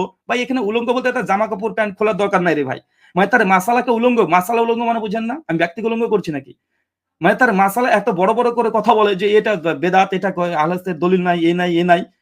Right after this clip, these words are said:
আরে ভাই, সামনে বসো, তা তোমাকে দলিল দিয়ে উলঙ্গ করে দিব। কি, তাতে জামা কাপড় উলঙ্গ করবো নাকি? তার মাসালাকে উলঙ্গ, মাসালা শব্দ উল্লেখ থাকে। তো এরপরে যদি অভিযোগ করে,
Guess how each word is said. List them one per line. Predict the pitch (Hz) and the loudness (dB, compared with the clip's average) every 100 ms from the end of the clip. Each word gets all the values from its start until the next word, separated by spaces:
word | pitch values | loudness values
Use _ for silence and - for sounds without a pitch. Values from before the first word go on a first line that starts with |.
| _ | _
আরে | - 214 | -2 2
ভাই, | 254 | 0
সামনে | 247 208 240 240 | 0 -4 -2 0
বসো, | 226 269 | -2 -4
তা | 277 226 | -6 -6
তোমাকে | 214 220 | -6 -6
দলিল | 156 202 247 | 0 2 2
দিয়ে | 233 254 | 0 2
উলঙ্গ | 247 226 | 2 2
করে | 202 170 | 0 0
দিব। | 143 120 - _ _ | -2 -8 -14 _ _
কি, | 247 | 0
তাতে | 185 180 165 | 0 -2 -2
জামা | 139 175 | 0 2
কাপড় | 185 202 | 2 0
উলঙ্গ | 208 226 | 0 -2
করবো | 247 254 180 | -2 -2 -2
নাকি? | 127 - _ _ _ | -4 -10 _ _ _
তার | 226 | 0
মাসালাকে | 208 208 254 262 262 | 4 4 2 0 2
উলঙ্গ, | 254 220 | 2 2
মাসালা | 196 208 240 | 0 0 -2
শব্দ | 240 247 247 | -2 -2 0
উল্লেখ | 226 220 | 0 -2
থাকে। | 160 135 - _ _ _ - | -6 -8 -12 _ _ _ -2
তো | |
এরপরে | 240 247 254 | 0 0 -2
যদি | 254 247 | -2 -2
অভিযোগ | 233 226 240 190 | 0 0 -4 0
করে, | 247 202 | 2 2